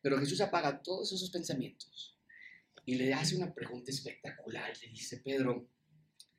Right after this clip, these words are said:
Pedro, ¿me amas?". ¿Qué pregunta? Y eso lo pone contra la pared, porque Pedro no podía decir, "Sí, sí te amo".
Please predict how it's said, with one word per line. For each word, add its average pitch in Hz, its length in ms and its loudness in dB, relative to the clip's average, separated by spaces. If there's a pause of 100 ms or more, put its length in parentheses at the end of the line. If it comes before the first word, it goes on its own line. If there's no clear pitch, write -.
(320)
Pedro, 160 240 2
¿me 131 160 2
amas?". - 680 -6 (1400)
¿Qué 285 100 12
pregunta? 269 560 12 (220)
Y 254 180 4
eso 254 140 8
lo 254 140 12
pone 247 240 10
contra 202 220 0
la 185 140 8
pared, 214 260 10
porque - 360 4
Pedro 285 240 8
no 277 160 4
podía 233 260 12
decir, 196 340 8
"Sí, 262 240 10
sí 190 140 10
te 160 80 4
amo". - 400 8